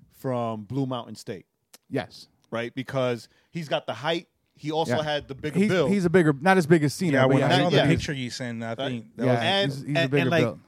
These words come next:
Speaker 1: like, naturally, he has, like, the squinty, like, disappearing eyes, right? Like, like you see in all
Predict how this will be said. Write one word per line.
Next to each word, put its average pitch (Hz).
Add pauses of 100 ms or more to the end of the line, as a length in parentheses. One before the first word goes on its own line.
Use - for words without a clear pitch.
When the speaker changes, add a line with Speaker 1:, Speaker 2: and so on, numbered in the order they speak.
(120)
Speaker 1:
like, 151
naturally, 151 (300)
he 170
has, 170
like, 156
the 143
squinty, 165
like, 139
disappearing 156 (100)
eyes, 147 (260)
right? 135
Like, 131
like 135
you 143
see 147
in 139
all 139